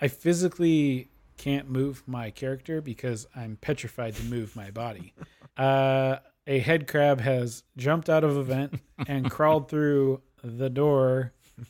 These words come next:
Speaker 1: that I need to go through. And it's not a doorway. It's like, I have to get on my hands and knees and crawl through it.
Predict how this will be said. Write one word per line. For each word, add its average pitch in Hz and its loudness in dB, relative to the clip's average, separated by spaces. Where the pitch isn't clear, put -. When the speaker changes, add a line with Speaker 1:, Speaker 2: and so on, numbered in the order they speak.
Speaker 1:
that 135 4
I 160 6
need 147 2
to 120 -2
go 107 -6
through. 117 -8
And 151 4
it's 170 4
not 220 6
a 214 6
doorway. 160 4
It's 151 0
like, 156 0
I 147 6
have 170 4
to 170 0
get 156 2
on 165 2
my 151 0
hands 151 -2
and 139 -4
knees 147 0
and 123 -8
crawl 135 0
through 151 -4
it. 101 -6